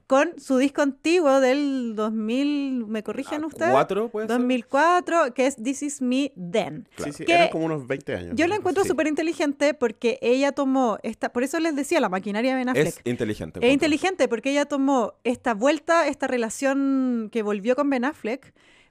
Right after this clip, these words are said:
Speaker 1: para hacer este disco inspirado en el, en el amor, en el amor que ella está viviendo con su marido. Y el This Is Me Then fue cuando ella estaba con Ben Affleck la vez anterior,
Speaker 2: Claro.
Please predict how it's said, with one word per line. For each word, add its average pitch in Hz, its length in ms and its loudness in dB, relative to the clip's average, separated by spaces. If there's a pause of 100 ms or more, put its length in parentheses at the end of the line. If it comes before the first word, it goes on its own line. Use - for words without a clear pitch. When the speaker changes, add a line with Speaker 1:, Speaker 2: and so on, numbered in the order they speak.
Speaker 1:
para 208 180 0
hacer 247 220 0
este 277 200 0
disco 277 380 2
inspirado 240 540 0
en 269 120 2
el, 233 200 0
en 190 160 -6
el 170 80 -6
amor, 277 320 2 (400)
en 196 100 -4
el 196 160 -4
amor 220 220 -4
que 254 60 -4
ella 254 100 0
está 226 160 -4
viviendo 220 340 -2
con 254 120 -2
su 240 100 -6
marido. 269 420 0 (540)
Y 330 280 2
el 220 160 -2
This 269 200 0
Is 294 120 -8
Me 302 160 0
Then 339 320 0 (460)
fue 285 220 2
cuando 277 360 2
ella 277 220 2
estaba 294 340 0
con 254 220 0
Ben 247 120 -2
Affleck 311 380 -4 (140)
la 214 160 0
vez 240 160 -4
anterior, 233 460 -2 (280)
Speaker 2:
Claro. 87 320 -10